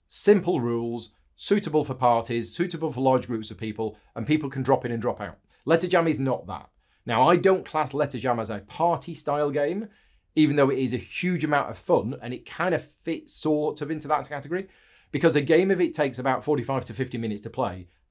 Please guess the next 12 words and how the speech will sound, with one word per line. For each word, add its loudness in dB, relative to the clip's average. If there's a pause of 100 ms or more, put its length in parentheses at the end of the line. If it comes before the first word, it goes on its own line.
(220)
and 4
you 0
need 2
all 6
of -2
the -4
players 0
there 0
for -12
the 0
whole -2
game, -2